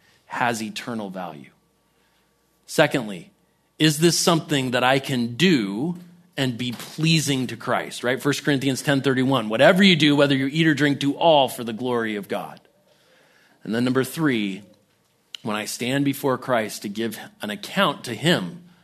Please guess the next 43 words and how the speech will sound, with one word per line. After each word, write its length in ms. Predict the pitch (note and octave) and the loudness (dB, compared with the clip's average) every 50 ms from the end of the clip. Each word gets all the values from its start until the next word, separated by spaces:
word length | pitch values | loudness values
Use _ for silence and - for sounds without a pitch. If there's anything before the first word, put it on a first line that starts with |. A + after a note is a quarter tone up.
| _ _ | _ _
for 140 | - - G#2 | -6 -6 -4
how 280 | - - C3 C#3 D3 D3+ | 0 2 4 4 4 4
I 200 | - C#3 C#3+ C#3+ | 4 4 4 2
use 460 | C3+ C3 C3 D#3 D#3 C#3 B2+ A2 - | 2 2 4 4 4 4 4 0 -4
the 120 | - A2+ | -8 -8
resources, 760 | G2+ G#2 C3 D#3+ F3 D#3+ - - B2+ A2 G2+ - - G2 F2 | -4 0 2 2 2 2 0 -4 -4 -6 -6 -8 -12 -12 -12
the 100 | - - | -12 -14
time, 420 | - - - E3 E3 D3+ C#3 B2 A#2 | -10 -4 0 2 4 4 4 2 0
the 140 | A2 G#2+ C3 | -4 -2 0
energy, 560 | C#3+ D#3+ D#3 C#3+ B2 G#2+ A#2 A2+ G#2 F2+ - - - - - - | 2 2 2 2 0 -2 -6 -6 -6 -8 -12 -16 -20 -20 -10 -4
the, 140 | - A#2 - - - - - - - _ _ - | -4 -4 -4 -6 -16 -20 -20 -20 -20 _ _ -6
uh, 180 | D#2 A2+ A2 A2 | -2 -2 0 0
even 160 | C3+ E3 F#3+ | 2 2 2
the 80 | D3 C3+ | 0 0
financial 560 | - C3+ A#2+ A#2+ B2 D3 G3 F#3 - D3+ B2+ | 0 0 0 2 4 4 4 4 2 0 -2
resources 640 | A2+ A#2 A2 G#2+ - A2+ G#2 G#2+ G#2+ - G#2+ G2+ | 0 -2 -4 -4 -4 -6 -6 -6 -8 -8 -8 -6
and 120 | A#2 A#2 A2+ | -4 -4 -4
the 60 | A#2 | -4
talents 540 | G#2+ - - D3+ E3 E3 D#3 C#3 B2+ A#2 C3 | -6 -4 0 2 4 4 4 2 0 -2 -4
and 160 | A#2+ A#2 A2+ | -4 -2 2
giftings 520 | D#3+ F3+ F3 F3 - C#3+ B2+ A2+ A2+ A2 | 4 4 2 2 -2 -6 -6 -4 -4 -4
that 140 | - B2 - | -4 -4 -4
he's 200 | - C3 B2 A2 | -4 -4 -4 -2
given 260 | - D3+ D3+ C3 C3 | 0 0 0 0 -2
each 280 | C3 C3 C#3+ C3+ - - | -2 -4 -4 -6 -4 -4
one 160 | C#3 C#3 C#3 | -2 0 0
of 140 | C3 A2+ G2+ | 0 -2 -2
us, 360 | G2 F#2+ F#2+ F#2 - - - - - - - - - | -4 -4 -6 -8 -10 -12 -14 -16 -20 -20 -20 -16 -10
when 120 | - A2+ | -4 -2
I 140 | A#2 C3 C#3 | 0 0 0
stand 340 | C3+ - - C#3+ C3+ C3+ C3 | -2 -2 -2 -2 0 0 -2
before 380 | B2+ A#2+ - - C3+ B2 A#2 | -2 -4 -6 -4 -2 -2 -2
him 480 | A2 A2 D3 D3+ B2 G#2+ G#2 G2+ G2 G2 - - - - | -2 -4 -4 -2 -2 -2 -4 -6 -8 -8 -12 -18 -20 -16
to 80 | - G#2 | -14 -10
give 220 | G2 - A#2+ A#2+ | -6 -4 -4 -2
an 80 | B2+ A#2+ | -2 -4
account, 540 | A#2 G#2 - - D3 A#2+ G#2 G2 F2+ D#2 - _ - _ _ _ | -4 -4 -4 -2 -2 -2 -2 -4 -8 -12 -18 _ -20 _ _ _
does 200 | - G#2+ G2+ - | -12 -12 -12 -6
this 320 | - C3 D3 E3+ E3 - - | 0 2 2 4 2 0 -4
fit 340 | - - - F3+ E3+ D3+ - | -6 -2 0 2 0 0 -2
in 200 | - D3 C#3+ C3+ | -4 -4 -2 -2
the 80 | A#2+ | -4
category 1000 | - - - - E3 F#3 D#3+ B2+ A2+ G#2+ A2+ A2 G#2 G2+ G2 F#2+ F#2+ F#2+ G2 F#2+ | -6 -8 -6 -2 0 0 0 0 -2 -4 -6 -6 -6 -6 -6 -8 -8 -8 -10 -10